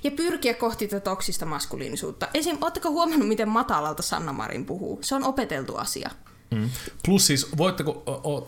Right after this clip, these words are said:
Speaker 2: ootteko koskaan ajatellut sitä, että onko Matti Vanhanen joutunut niinku selittämään omaa pukeutumistaan
Speaker 1: Vittu.
Speaker 2: ikinä pääministerinä?
Speaker 1: Vittu tää! Ja sitten tavallaan
Speaker 2: Vastaus on ei.
Speaker 1: Ei, ei koskaan. Ja silleen tavallaan niinku just se, että, ää, ja miehet on, koska siis tätä maailmaa hallitsee raha.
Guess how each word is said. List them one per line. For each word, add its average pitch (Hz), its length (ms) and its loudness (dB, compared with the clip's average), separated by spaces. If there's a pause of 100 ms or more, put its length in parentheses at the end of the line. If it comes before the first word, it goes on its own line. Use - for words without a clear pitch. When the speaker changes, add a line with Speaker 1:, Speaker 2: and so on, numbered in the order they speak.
Speaker 2:
ootteko 156 300 0
koskaan 131 340 0
ajatellut 120 320 4
sitä, 104 360 2
että 87 220 -2
onko 110 220 0
Matti 117 340 0
Vanhanen 101 420 0
joutunut 90 360 -2
niinku 107 160 -2
selittämään 95 480 -2
omaa 104 160 0
pukeutumistaan 92 800 -2
Speaker 1:
Vittu. - 40 8 (120)
Speaker 2:
ikinä 107 360 4
pääministerinä? 92 800 -2
Speaker 1:
Vittu 277 520 0
tää! 214 480 6 (160)
Ja 262 100 0
sitten 320 240 2
tavallaan 302 300 8
Speaker 2:
Vastaus 190 240 6
on - 60 -2
ei. 170 340 2
Speaker 1:
Ei, 349 340 6
ei 370 120 4
koskaan. 370 540 2 (220)
Ja 302 80 4
silleen 349 260 6
tavallaan 311 400 4
niinku 285 180 2
just 302 240 -4
se, 294 140 2
että, 240 260 -2 (440)
ää, 247 380 2 (120)
ja 269 140 4
miehet 311 400 2
on, 240 200 -2
koska 254 220 -2
siis 254 160 0
tätä 349 240 2
maailmaa 233 760 4 (220)
hallitsee 202 640 0
raha. 190 460 -2